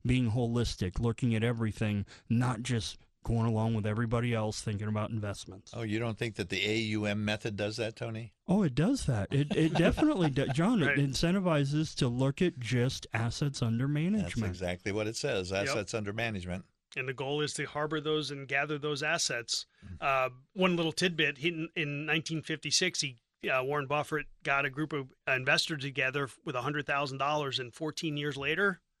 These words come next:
Speaker 3: one hundred million dollars. Not a bad re-, return.
Speaker 1: That was
Speaker 2: Good
Speaker 1: in
Speaker 2: return.
Speaker 1: nineteen fifty-six.
Speaker 3: Nineteen fifty-six.
Speaker 1: Yeah.
Speaker 3: Yeah,
Speaker 1: Yeah,
Speaker 3: think
Speaker 1: they
Speaker 3: about the
Speaker 1: cashed out and
Speaker 3: selection of investments there. Very slim. So, all right,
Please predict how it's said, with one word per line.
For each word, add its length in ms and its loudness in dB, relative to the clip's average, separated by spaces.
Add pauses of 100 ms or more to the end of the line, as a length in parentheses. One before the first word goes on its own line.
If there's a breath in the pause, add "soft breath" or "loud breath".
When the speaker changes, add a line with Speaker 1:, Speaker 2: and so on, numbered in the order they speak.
(120)
Speaker 3:
one 220 -4
hundred 340 -4
million 300 -6
dollars. 600 -4 (340)
Not 180 -2
a 60 -8
bad 460 0
re-, 100 -6 (400)
return. 460 -6 (180)
Speaker 1:
That 100 2
was 140 2
Speaker 2:
Good 60 4
Speaker 1:
in 80 6
Speaker 2:
return. 160 6
Speaker 1:
nineteen 300 4
fifty-six. 800 0
Speaker 3:
Nineteen 380 2
fifty-six. 760 0
Speaker 1:
Yeah. 220 6 (240)
Speaker 3:
Yeah, 80 0
Speaker 1:
Yeah, 60 2
Speaker 3:
think 140 4
Speaker 1:
they 60 6
Speaker 3:
about 180 4
the 60 4
Speaker 1:
cashed 220 2
out 60 2
and 60 4
Speaker 3:
selection 520 2 (140)
of 160 0
investments 540 2
there. 320 -2 (320)
Very 240 4
slim. 420 0
So, 380 -2 (500 loud breath)
all 80 4
right, 260 6